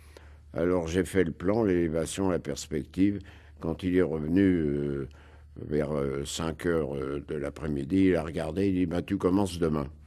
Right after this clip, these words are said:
Voilà comment ça s'est passé. Alors, euh, je suis rentré chez moi et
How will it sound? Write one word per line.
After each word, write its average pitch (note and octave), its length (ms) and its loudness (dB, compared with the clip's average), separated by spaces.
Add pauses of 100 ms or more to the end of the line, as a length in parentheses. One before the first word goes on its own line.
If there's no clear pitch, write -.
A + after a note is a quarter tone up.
(640)
Voilà C2+ 300 -2 (220)
comment D2+ 320 -4
ça D#2 200 -6
s'est D2+ 200 -6
passé. D2 520 -6 (160)
Alors, C#2+ 360 -6
euh, D2+ 60 -10 (500)
je - 80 -18
suis D#2+ 100 -8
rentré D2+ 340 -4
chez D#2 200 -4
moi F#2+ 400 0
et C#2+ 400 -4